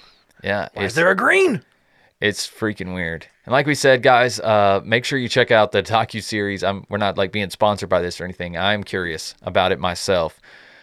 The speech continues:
Speaker 1: Um, it's called The Curious Case of Natalie Gra-, Natalia Grace. How am I saying Natalia this whole time? I'm saying Natalie.
Speaker 2: Natalia.
Speaker 1: Wow, so me. Um, but anyways, it's debuting on I D Channel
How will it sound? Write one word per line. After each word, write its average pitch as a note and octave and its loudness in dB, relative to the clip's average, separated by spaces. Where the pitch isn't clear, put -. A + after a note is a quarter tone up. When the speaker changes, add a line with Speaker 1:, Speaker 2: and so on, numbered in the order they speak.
Speaker 1:
Um, G2 0
it's E2 -12
called A#2 4
The A2 -6
Curious C3+ 2
Case A2+ 2
of F#2 -8
Natalie G#2 0
Gra-, G#2+ -2
Natalia B2+ 0
Grace. G#2+ 0
How C3 -10
am A2 -6
I F#2 -6
saying F2 -10
Natalia E2+ -10
this E2 -16
whole E2+ -10
time? D#2+ -10
I'm D#2+ -14
saying D#2+ -12
Natalie. D#2+ -8
Speaker 2:
Natalia. - 0
Speaker 1:
Wow, F2+ -2
so G#2 -2
me. F#2 -2
Um, A#2 4
but C3 4
anyways, A#2+ 0
it's G#2+ -10
debuting C#3+ 2
on A2+ -4
I G2+ 0
D B2 -4
Channel A2 0